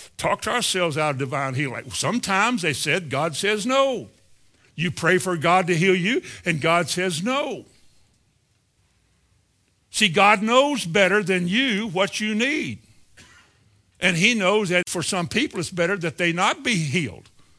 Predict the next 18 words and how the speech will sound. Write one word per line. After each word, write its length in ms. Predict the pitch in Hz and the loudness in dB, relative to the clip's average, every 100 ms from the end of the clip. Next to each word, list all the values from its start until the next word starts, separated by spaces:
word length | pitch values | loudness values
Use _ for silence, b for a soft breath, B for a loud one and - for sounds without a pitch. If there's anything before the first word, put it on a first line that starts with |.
| b b - | b b -6
You 120 | 127 | -4
might 280 | 123 139 127 | -2 -4 -2
get 160 | 156 | -2
healed 300 | 139 185 214 | 0 2 2
and 120 | 220 | 2
backslide, 680 | 220 233 - - 185 165 139 | 2 2 0 -2 0 0 -2
then 160 | 151 170 | -4 -4
you'd 340 | 170 175 139 | -2 -2 -2
miss 220 | 151 202 226 | -2 -2 2
heaven. 440 | 247 262 240 107 - b b b - | 0 0 -4 -8 -14 b b b -4
So 180 | 185 | -2
he 200 | 165 170 | 2 2
leaves 320 | 151 165 180 190 | 2 0 0 -2
them 120 | 220 | -2
sick 360 | - 285 269 | 0 0 -2
for 120 | - 277 | -4 -4
his 200 | 208 160 | -4 -2
glory. 500 | 240 262 220 87 | 0 0 -2 -8